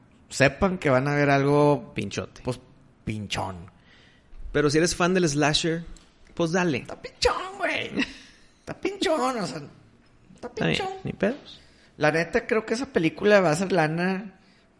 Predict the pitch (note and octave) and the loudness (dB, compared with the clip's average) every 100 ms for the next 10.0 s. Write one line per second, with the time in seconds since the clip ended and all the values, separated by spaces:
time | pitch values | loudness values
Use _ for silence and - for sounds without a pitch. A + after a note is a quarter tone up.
0 | - _ - C#3 A#2+ B2 - - F#3+ - | -20 _ -6 -6 -4 -6 -8 -6 -6 -4
1 | A2+ A#2+ E3+ D#3+ D#3+ D3 C#3+ - - C#3 | -8 -8 -8 -2 0 2 0 -4 -2 -2
2 | D3+ C#3+ B2+ E3+ A#2 A#2 A#2+ A2+ D#3 C#3 | -2 -2 -2 -2 0 0 2 2 0 0
3 | A#2 A#2+ E3 C#3 D#3 C#3 C#3+ A#2+ G#2 C#2+ | 0 2 2 2 4 4 2 -2 -6 -8
4 | - - - C#3+ D3 - - - G#3 F#3 | -12 -20 -6 -2 -2 -2 -10 -8 -8 -4
5 | A#3 A3+ A3 - D#3+ - C3+ C#3+ D#3+ F3 | 2 4 2 0 -6 -4 -4 -2 -2 -2
6 | E3+ E3+ F3 E3 D#3+ D#3+ D#3+ D#3+ D#3 B2+ | -4 -4 -2 4 6 8 6 6 4 2
7 | B2 C3 C3 C3+ G2+ A2+ A#2 G#2+ A2+ B2+ | 0 -2 -4 -6 -6 -6 -8 -6 -8 -6
8 | C#3+ D3 C#3+ B2 A#2+ C#3+ C#3 D3 D3 D#3 | -8 -8 -6 -4 -2 -4 -6 -6 -6 -6
9 | C3+ D#3 D3 D3 C#3+ C#3 C#3 - A2 | -2 0 2 0 -2 -6 -6 -6 -6